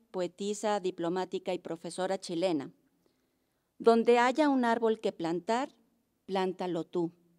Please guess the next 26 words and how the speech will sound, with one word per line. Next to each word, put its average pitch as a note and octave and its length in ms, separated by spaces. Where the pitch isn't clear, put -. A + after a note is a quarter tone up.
Donde G3+ 380
haya A#3+ 320
un A3+ 180
error G#3 360
que G3+ 120
enmendar, F#3 640
enmiéndalo G3+ 760
tú. E3 280
Donde A3+ 340
haya D#4 260
un C#4+ 220
esfuerzo A#3 800
que F#3 100
todos A3 420
esquivan, G3 760
hazlo G3+ 400
tú. D#3 280
Sé C#4+ 300
tú D4+ 480
el G3+ 180
que G3 100
aparta A3+ 480
la G3+ 140
piedra F#3 400
del D#3+ 220
camino". D#3 420